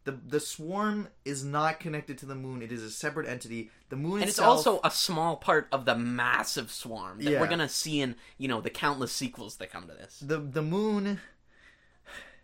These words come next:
Speaker 1: the moon is been, <laughs>
Speaker 2: <laughs>
Speaker 1: sorry. It's just the
Speaker 2: This
Speaker 1: weight,
Speaker 2: movie is actually
Speaker 1: the weight of
Speaker 2: insane.
Speaker 1: it hit me.
Speaker 2: Who, like, the people who wrote this are actually insane.
Speaker 1: The moon
Speaker 2: There's
Speaker 1: is
Speaker 2: no other way to say it.
Speaker 1: benevolent.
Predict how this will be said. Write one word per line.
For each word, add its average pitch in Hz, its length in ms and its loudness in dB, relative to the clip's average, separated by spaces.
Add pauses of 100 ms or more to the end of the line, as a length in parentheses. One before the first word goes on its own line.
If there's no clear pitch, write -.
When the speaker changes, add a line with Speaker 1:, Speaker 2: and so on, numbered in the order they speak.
(140)
Speaker 1:
the 156 100 2
moon 233 240 2
is 220 180 0
been, - 160 6
<laughs> - 400 6
Speaker 2:
<laughs> - 200 2
Speaker 1:
sorry. - 520 0 (460)
It's 190 280 6
just 220 200 4
the 214 100 6
Speaker 2:
This 170 140 4
Speaker 1:
weight, 156 140 6 (120)
Speaker 2:
movie 165 120 2
is 202 180 -2
actually 185 520 8
Speaker 1:
the 170 60 2
weight 156 260 4
of 151 120 4
Speaker 2:
insane. - 20 6
Speaker 1:
it 151 120 4
hit 165 420 -2
me. - 140 0
Speaker 2:
Who, 220 180 4 (140)
like, 196 180 4
the 202 80 0
people 247 260 -2
who 220 100 0
wrote 170 220 4
this 143 140 0
are 143 180 0
actually 147 460 4
insane. 117 400 -4
Speaker 1:
The 165 140 2
moon 208 240 2
Speaker 2:
There's 208 120 4
Speaker 1:
is 175 60 -2
Speaker 2:
no 156 140 4
other 147 140 4
way 160 60 6
to 160 40 8
say 160 40 4
it. 147 40 -2
Speaker 1:
benevolent. 127 380 0